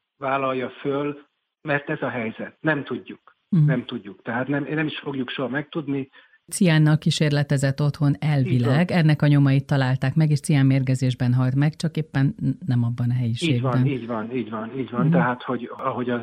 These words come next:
Speaker 1: előbb is mondtam, ő egy, ö, az elméletet mindig a gyakorlattal is összekapcsoló, kísérletező ember volt, és ehhez kapcsolódó mérgező anyagoknak volt szerepe.
Speaker 2: Mhm.
Speaker 1: De hát természetesen, ö, az,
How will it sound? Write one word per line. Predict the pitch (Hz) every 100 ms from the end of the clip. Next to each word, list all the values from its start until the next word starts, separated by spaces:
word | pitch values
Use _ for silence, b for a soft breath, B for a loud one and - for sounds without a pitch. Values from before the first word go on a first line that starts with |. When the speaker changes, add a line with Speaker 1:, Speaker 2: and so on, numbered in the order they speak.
| 113
Speaker 1:
előbb | 127 120 113
is | -
mondtam, | 131 123 127 120
ő | 117
egy, | 113 107 110
ö, | 120 113 - B
az | 127
elméletet | 123 127 120 107 113 -
mindig | 117 113 113
a |
gyakorlattal | 107 110 - 107 104 - 110
is | 107
összekapcsoló, | 107 - 117 107 - - 107 101
kísérletező | 113 113 104 95 110 104
ember | 107 110 110 107
volt, | 110 101 - B B _
és | 117 107 110 -
ehhez | 104 98 101
kapcsolódó | - - - 120 113 110
mérgező | 110 107 110 -
anyagoknak | - 113 113 113 _ 120 - -
volt | 107 104 -
szerepe. | - 110 - 117 - _ -
Speaker 2:
Mhm. | 156
Speaker 1:
De | 165
hát | 143 147
természetesen, | 151 156 151 143 - 131 127
ö, | 135 131 113
az, | 123